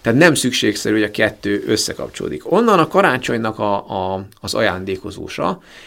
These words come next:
Egyrészt, hogy az ünnepeken szeretjük egymást megajándékozni, születésnapkor vagy bármikor is. A, talán te is emlékszel, amikor voltak ilyen izék, hogy november hetedike alkalmából meg kell ajándékozni egymást, ilyen szovjet olvasmányok. Hál' Istennek ez eltűnt,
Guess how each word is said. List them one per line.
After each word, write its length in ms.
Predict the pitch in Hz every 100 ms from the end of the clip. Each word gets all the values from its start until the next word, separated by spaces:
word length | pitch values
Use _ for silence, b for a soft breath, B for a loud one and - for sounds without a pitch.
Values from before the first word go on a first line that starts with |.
| B
Egyrészt, 400 | 135 170 165 -
hogy 80 | -
az 100 | 113
ünnepeken 580 | 147 127 101 101 101 90
szeretjük 440 | - 95 90 -
egymást 360 | 82 87 - -
megajándékozni, 840 | - 82 80 82 80 82 - -
születésnapkor 920 | - - 104 92 - - - - - -
vagy 160 | -
bármikor 520 | 101 131 190 190 202 202
is. 260 | 214 - B B B B B _
A, 280 | 107 101 98
talán 300 | 123 113 101
te 80 | 107
is 160 | 98
emlékszel, 440 | 98 95 92 - 95
amikor 240 | 90 92
voltak 400 | 107 101 - 90
ilyen 140 | 151
izék, 260 | 98 - 82
hogy 180 | 85 80
november 400 | 104 95 95 82
hetedike 440 | - - 85 87 90
alkalmából 560 | 87 - 95 92 95
meg 180 | 92 95
kell 260 | - 90 90
ajándékozni 720 | 110 92 87 92 - - 101
egymást, 400 | 113 110 95 -
ilyen 140 | 98 -
szovjet 400 | - 98 - -
olvasmányok. 760 | 147 127 - 113 104 110 110 - B B B B -
Hál' 140 | 107 98
Istennek 420 | - 101 95 -
ez 120 | 92
eltűnt, 640 | 127 131 123 117 117 110